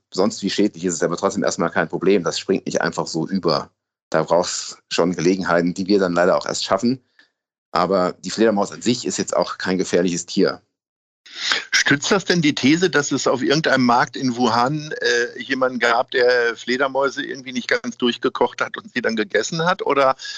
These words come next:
Speaker 2: äh, ist es doch eher das Labor, was,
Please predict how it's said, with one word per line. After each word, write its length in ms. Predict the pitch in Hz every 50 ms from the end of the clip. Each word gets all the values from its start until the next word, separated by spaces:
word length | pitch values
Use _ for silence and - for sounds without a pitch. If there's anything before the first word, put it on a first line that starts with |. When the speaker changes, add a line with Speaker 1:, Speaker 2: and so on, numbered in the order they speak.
| - -
Speaker 2:
äh, 680 | - - 123 123 120 123 123 117 110 110 110 107 107 98
ist 300 | - 131 127 - - -
es 120 | 127 -
doch 200 | - 131 113 - 110
eher 180 | - 117 117 110
das 180 | 113 107 -
Labor, 520 | - 117 110 107 101 104 107 104 101 95 90
was, 520 | 98 95 - - - - - - - -